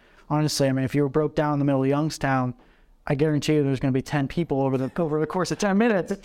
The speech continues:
that are gonna stop and say, "Hey, do you need help?" It's just that mentality of being able to help everyone. And of course, there's scenarios where we can't help everybody, but I'm always gonna do my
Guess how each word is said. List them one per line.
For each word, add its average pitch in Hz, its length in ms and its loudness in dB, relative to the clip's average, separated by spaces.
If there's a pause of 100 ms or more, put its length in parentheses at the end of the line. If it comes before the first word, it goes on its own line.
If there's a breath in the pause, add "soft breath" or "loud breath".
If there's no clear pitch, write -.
(200 loud breath)
that 202 80 -2
are 185 140 0
gonna 190 120 0
stop 185 300 0
and 165 80 -4
say, 151 160 -2
"Hey, 160 140 0
do 147 40 0
you 151 120 0
need 139 160 0
help?" 143 360 -2 (280 soft breath)
It's - 100 -10
just 196 160 -2
that 170 160 2
mentality 147 640 0
of 120 300 0
being 127 180 2
able 131 220 2
to 104 60 -2
help 131 280 0
everyone. 117 460 0
And 131 160 0
of 131 140 -2
course, 160 320 0
there's 139 160 -2
scenarios 131 500 0
where 120 160 0
we 117 140 -2
can't 147 560 -2
help 123 240 0
everybody, 117 600 0 (600 loud breath)
but 117 320 2 (320)
I'm 127 80 2
always 135 220 2
gonna 131 140 2
do 131 120 2
my 123 160 0